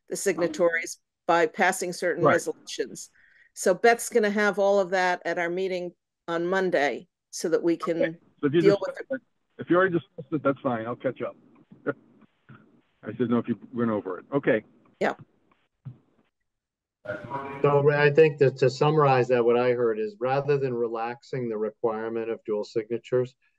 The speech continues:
Speaker 3: we're simply finding a way to do it using the commissioners. And a, a precedent is, you know, what Ollie does with the town in checks to maintain dual signing is they have the select board members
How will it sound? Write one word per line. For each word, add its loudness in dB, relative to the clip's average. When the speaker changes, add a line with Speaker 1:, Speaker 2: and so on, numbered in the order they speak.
Speaker 3:
we're 2
simply 2
finding 0
a -6
way 0
to -6
do -2
it -2
using -2
the -12
commissioners. -6
And -4
a, -4
a -4
precedent 0
is, -6
you -4
know, -4
what -4
Ollie -2
does -4
with -4
the -2
town -4
in -12
checks -6
to -6
maintain -2
dual -2
signing -4
is -6
they 0
have -4
the -4
select -6
board 0
members -4